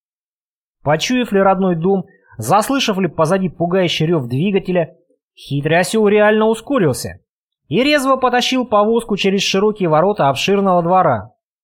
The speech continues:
Следом заехали и мы, направляя джип между березами под навес, ориентируясь по взмахам руки сухощавого мужика. Два парняги,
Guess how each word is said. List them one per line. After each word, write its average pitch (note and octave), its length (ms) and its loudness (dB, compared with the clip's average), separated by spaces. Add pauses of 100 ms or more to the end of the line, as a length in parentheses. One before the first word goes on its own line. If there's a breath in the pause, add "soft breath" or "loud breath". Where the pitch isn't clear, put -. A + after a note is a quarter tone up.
(420)
Следом G3 440 0
заехали B3+ 500 0
и C4 80 0
мы, G3 360 0 (120)
направляя G3+ 580 0
джип G#3 300 -4
между D#3 280 -2
березами F3 460 0
под D3+ 240 -4
навес, F3+ 420 -2 (360 soft breath)
ориентируясь G3+ 720 0
по - 180 -2
взмахам E3 460 0
руки F3 260 -2
сухощавого F3+ 680 -2
мужика. F3 640 -4 (800)
Два G#3 320 0
парняги, A#3+ 680 -2